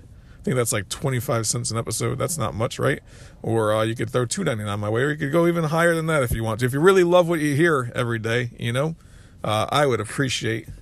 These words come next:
any type of support. And that was from Sim Whitfield of, Sam Whitfield of the, uh, Whitfield Report, and he has his own podcast. He is a, uh, libertarian-leaning conservative, and I do like what I hear when I listen to his show.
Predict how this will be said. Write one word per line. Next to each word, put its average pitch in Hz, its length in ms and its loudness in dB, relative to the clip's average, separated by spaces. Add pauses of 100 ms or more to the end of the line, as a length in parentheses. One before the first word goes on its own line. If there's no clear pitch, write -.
any 160 260 -2
type 110 360 -4
of 95 80 -4
support. - 480 -4 (280)
And 127 100 -2
that 127 120 -2
was 113 120 -2
from 107 160 -4
Sim 127 280 0
Whitfield 123 360 -2
of, 98 200 -6
Sam 156 340 0
Whitfield 131 440 -2
of 120 180 -4
the, 117 220 -2 (360)
uh, 98 180 0
Whitfield 139 420 0
Report, 127 480 0
and 113 140 -6
he 143 100 -2
has 123 160 2
his 107 160 -6
own 117 260 0
podcast. 107 600 -2
He 180 160 0
is 127 160 -2
a, 110 200 0 (360)
uh, 95 140 0
libertarian-leaning 143 1600 0
conservative, 107 920 0 (340)
and 123 200 0
I 127 100 0
do 147 160 0
like 160 200 2
what 143 100 0
I 131 100 4
hear 139 200 0
when 127 100 2
I 120 40 0
listen 127 320 -2
to 127 120 -4
his 117 120 0
show. 110 440 -2